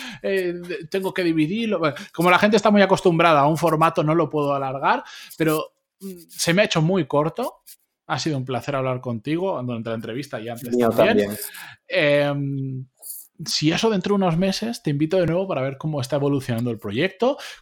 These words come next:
Speaker 1: cosas nuevas que te hayas replanteado sobre cómo retener talento, porque a medida que va creciendo el proyecto, mm, toca trabajar más en retención, porque solo captar gente
Speaker 2: Así
Speaker 1: buena no
Speaker 2: es.
Speaker 1: sirve de nada, hay que, hay que mantenerlos ahí,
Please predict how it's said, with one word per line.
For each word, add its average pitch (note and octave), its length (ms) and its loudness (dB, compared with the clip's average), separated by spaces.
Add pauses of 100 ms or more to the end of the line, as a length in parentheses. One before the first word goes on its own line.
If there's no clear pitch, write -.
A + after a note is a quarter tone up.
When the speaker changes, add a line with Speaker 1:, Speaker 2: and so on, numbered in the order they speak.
(280)
Speaker 1:
cosas D#3+ 400 0
nuevas E3 340 2
que C#3 100 -6
te C#3 100 -2
hayas C#3 140 0
replanteado C3 440 -4
sobre A#2+ 280 -8
cómo E3 240 2
retener C3 400 -2
talento, D#3+ 320 -2
porque C3 220 -2
a C3 40 2
medida C#3+ 400 4
que D3+ 100 0
va D3 180 4
creciendo C3+ 400 -2
el B2 80 -4
proyecto, D3 560 -2 (120)
mm, A#2 320 -8
toca C#3+ 220 -2
trabajar A#2+ 380 0
más C#3+ 220 0
en A#2+ 120 -6
retención, B2+ 600 -2
porque A2 240 -10
solo C#3 240 -2
captar C3 320 -2
gente B2+ 180 0
Speaker 2:
Así B2 220 4
Speaker 1:
buena G#2+ 120 6
no - 60 -2
Speaker 2:
es. - 80 -6
Speaker 1:
sirve A#2+ 220 -4
de A#2 120 -2
nada, E3 260 2
hay C3 100 0
que, C#3 140 -2 (120)
hay E3 100 -4
que C#3 140 -8
mantenerlos C3+ 600 -4
ahí, D#3 220 2